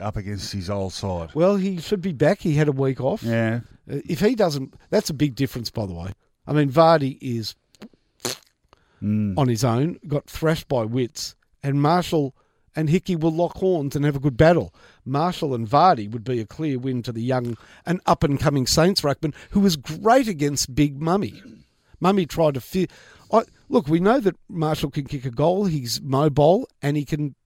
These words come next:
Speaker 2: get a tap out, but he was equal in the strength battle with Big Mumford.
Speaker 1: Do they play this game for the Jamie Cripps Cup?
Speaker 2: Why would they pay for the Jamie Cripps? He did not want to be at St Kilda for one minute.
Speaker 1: No, but he still
Speaker 2: They got
Speaker 1: play-, he still played there.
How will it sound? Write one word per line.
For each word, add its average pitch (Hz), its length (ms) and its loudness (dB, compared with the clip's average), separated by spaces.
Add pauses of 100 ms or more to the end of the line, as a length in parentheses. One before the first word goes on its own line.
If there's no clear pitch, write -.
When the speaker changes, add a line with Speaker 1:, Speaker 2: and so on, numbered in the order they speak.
(100)
Speaker 2:
get 156 140 2
a 139 40 -2
tap 180 300 0
out, 110 220 -4 (400)
but 170 80 -8
he 226 120 0
was 269 280 0 (420)
equal 175 380 -4
in 139 100 0
the 143 80 -2
strength - 460 -2
battle 101 320 -2 (420)
with 127 320 -4 (280)
Big 113 380 -2
Mumford. 117 760 -4 (380)
Speaker 1:
Do 160 100 0
they 160 120 6
play 160 280 0
this 139 200 -4
game 123 280 0
for 117 140 -6
the 104 200 -4
Jamie 107 460 -2
Cripps - 420 -8
Cup? - 300 -6 (1500)
Speaker 2:
Why 180 140 6
would 262 140 0
they 247 100 4
pay 180 180 2
for 165 120 -4
the 139 80 -4
Jamie 143 320 2
Cripps? 135 240 -4
He 214 200 2
did 196 200 -10
not 190 280 0
want 185 140 2
to 165 60 0
be 151 180 0
at - 140 -10
St 127 180 -4
Kilda 139 280 -4
for 127 140 -8
one 143 400 -2
minute. 127 300 -2
Speaker 1:
No, 147 240 -4
but 156 100 -8
he 123 60 -4
still - 280 -2
Speaker 2:
They - 40 2
got 117 180 4
Speaker 1:
play-, 139 180 2
he - 40 -10
still 139 260 -4
played 135 360 0
there. 117 200 -4